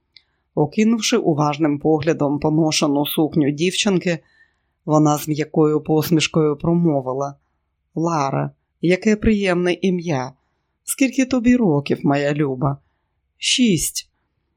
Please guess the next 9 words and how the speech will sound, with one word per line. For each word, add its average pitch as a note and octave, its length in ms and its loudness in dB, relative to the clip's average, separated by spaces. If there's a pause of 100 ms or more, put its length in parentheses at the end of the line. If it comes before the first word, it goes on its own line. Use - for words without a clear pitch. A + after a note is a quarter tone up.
(320)
Лара D3+ 400 2
ледве F3 420 -4
стримувала D3 720 -4
сльози. C#3+ 640 -6 (520)
"Бідолаха D#3 640 -2
перелякана", E3 960 -2 (140)
зрозуміла C#3 720 -6
місіс C#3 420 -4
Каммінгс. C#3+ 720 -6